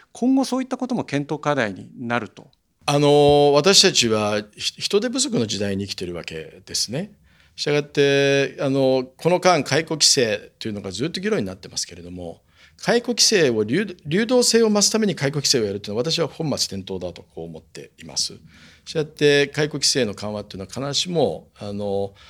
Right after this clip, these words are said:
Speaker 2: やらなければいけない政策ではないと私は思っていまして、むしろこの人手不足の時代には、少ない人員をきちっとリスキリングをしていただいて、そのリスキリングの新しくつけた能力をきちっと評価ができるシステムが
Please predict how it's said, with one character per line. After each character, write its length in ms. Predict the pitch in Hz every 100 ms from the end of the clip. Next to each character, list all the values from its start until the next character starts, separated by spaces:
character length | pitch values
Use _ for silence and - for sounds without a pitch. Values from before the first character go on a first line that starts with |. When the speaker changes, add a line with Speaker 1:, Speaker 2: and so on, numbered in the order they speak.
| - _
Speaker 2:
や 100 | 120
ら 80 | 113
な 100 | 120
け 80 | 110
れ 80 | 98
ば 100 | 92
い 60 |
け 80 | 90
な 80 | 110
い 40 |
政 220 | 95 - 87
策 180 | 82
で 60 | 131
は 120 | 107
な 200 | 80 90
い 80 | 85
と 120 | -
私 260 | 104 117 104
は 80 | 107
思 120 | 101
っ 40 |
て 140 | 98 90
い 20 |
ま 80 | 82
し 80 | -
て、 80 | 113
む 100 | 156
し 120 | 160
ろ 340 | 143 104 78
こ 140 | - 120
の 100 | 117
人 160 | -
手 80 | 135
不 100 | 135
足 220 | 135 113
の 80 | 95
時 140 | 87 95
代 180 | 104
に 80 | 110
は、 320 | 104 92 73 _ _ - - _
少 280 | - - -
な 140 | 202 190
い 100 | 135
人 180 | 120 123
員 220 | 127 123
を 60 | 120
き 120 | -
ち 100 | 208
っ 40 | 214 -
と 300 | 123 82 - -
リ 80 |
ス 100 | 117
キ 120 | - 113
リ 100 | 107
ン 60 |
グ 60 | 98
を 40 |
し 80 | 95
て 80 | 95
い 80 | 90
た 140 | 87
だ 100 | 87
い 60 | 90
て、 260 | - - _ _ _ _
そ 140 | - 160
の 100 | 151
リ 100 | 147
ス 100 | -
キ 120 | 165
リ 120 | 156
ン 80 | 151
グ 120 | 151
の 100 | 147
新 460 | 147 143 - 165 165
し 60 | 160
く 100 | 131
つ 80 | -
け 100 | 143
た 140 | 123
能 180 | 120 131
力 220 | 117 107
を 40 |
き 120 | 104 -
ち 80 |
っ 20 | 180
と 380 | 180 101 85 -
評 240 | - 262
価 140 | 196
が 80 | 107
で 100 | 98
き 80 | 226
る 80 | 185
シ 160 | -
ス 80 | 110
テ 100 | -
ム 120 | 78
が 180 | 78 -